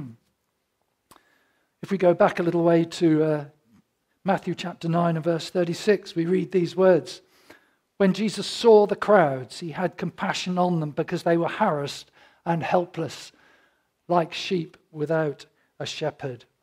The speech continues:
Helpless and harassed, like sheep without a shepherd. They had no focus in their minds, in their lives, but the focus was standing there before them, the person of Jesus. And he had compassion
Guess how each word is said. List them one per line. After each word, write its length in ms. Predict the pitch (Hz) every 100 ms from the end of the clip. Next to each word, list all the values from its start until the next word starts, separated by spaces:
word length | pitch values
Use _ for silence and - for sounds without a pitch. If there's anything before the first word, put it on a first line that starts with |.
| _ _ _ _ _ _ _ _ _ _
Helpless 540 | - 185 185 175 165
and 80 | 165
harassed, 640 | - - 151 117 104 - 165
like 260 | 151 151
sheep 400 | - - 165 - _ _ _
without 340 | 147 160 151
a 40 | 135
shepherd. 600 | - 170 - - 123 _ _ _ _ _ _ _ _
They 100 | 190
had 240 | 156 240
no 460 | 214 220 214 214 196 - _
focus 640 | - - 214 196 170 -
in 100 | 180
their 200 | 175 180
minds, 400 | 180 185 175 165
in 100 | 165
their 160 | 165 165
lives, 580 | 170 180 170 143 135 - - _
but 100 | 156
the 80 | 160
focus 480 | 208 190 190 170
was 120 | - -
standing 440 | - 185 180 156
there 160 | 170 170
before 380 | 170 180 190
them, 120 | 165 160
the 60 |
person 560 | 151 180 175 - 170 127 - _ _
of 220 | 170 139
Jesus. 400 | 185 175 156 143
And 100 | 180
he 120 | 226
had 200 | 269 214
compassion 680 | - 180 - 170 - 170 147